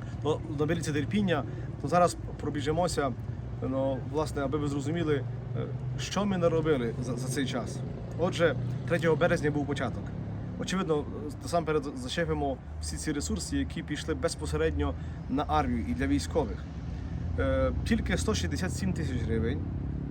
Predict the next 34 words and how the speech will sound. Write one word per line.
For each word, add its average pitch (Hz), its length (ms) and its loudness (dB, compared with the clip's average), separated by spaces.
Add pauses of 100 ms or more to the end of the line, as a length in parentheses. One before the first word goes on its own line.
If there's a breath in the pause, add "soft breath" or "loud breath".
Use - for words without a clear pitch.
(140)
або 131 200 -2 (280)
це, 143 280 0 (240)
навіть 143 160 0
як - 60 -6
написав 147 360 0
мені 147 140 0
отець 143 200 -2
Володимир, 143 380 2
котрий 127 340 -4 (460 loud breath)
привозив 143 420 2 (100)
з 131 160 -2
іншими 143 260 -2
священниками 135 500 -2
машини 131 380 0 (180)
безпосередньо 135 520 -2
військовим, 143 440 0
то - 160 -6
він 165 60 -2
написав, 151 340 0 (220 loud breath)
це 170 140 2
або 151 220 2
два 160 160 2
буси 151 240 -2
повністю, 147 600 -2 (320 loud breath)
або 147 180 2
частково 180 460 2
на 151 120 2
шість - 420 -4
автобусів. 139 640 -4 (800 loud breath)
Е, 160 340 0
і 156 240 -2 (160)
він 156 140 -2
сам 190 240 2
уже 156 160 2